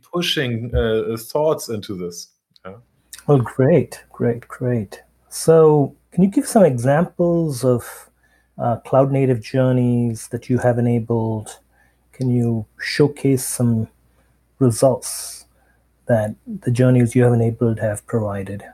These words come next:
Speaker 1: Uh, yes. So, um, we have, um, uh, for example, I had the chance to, uh, um, dip into a public, uh, schooling,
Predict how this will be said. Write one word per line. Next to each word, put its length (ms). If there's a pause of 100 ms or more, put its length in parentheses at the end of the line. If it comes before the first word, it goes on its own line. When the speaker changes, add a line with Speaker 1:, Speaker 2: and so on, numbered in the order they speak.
(600)
Speaker 1:
Uh, 80
yes. 460 (300)
So, 680
um, 640 (160)
we 280
have, 540
um, 600
uh, 280
for 280
example, 580 (600)
I 140
had 240
the 80
chance 580
to, 100 (400)
uh, 840
um, 360
dip 200
into 480
a 120
public, 500
uh, 280
schooling, 560